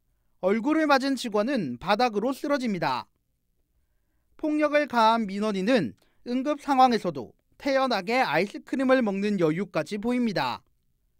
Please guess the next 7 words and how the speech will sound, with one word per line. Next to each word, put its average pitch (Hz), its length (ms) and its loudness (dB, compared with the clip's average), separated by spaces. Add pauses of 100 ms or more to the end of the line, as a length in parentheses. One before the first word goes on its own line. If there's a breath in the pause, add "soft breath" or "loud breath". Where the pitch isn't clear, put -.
(920)
지난 254 340 -2
이일 294 240 -2
긴급 233 420 -2
생활지원급 262 840 2
지급 226 380 -2
여부를 214 360 4
두고 175 440 -2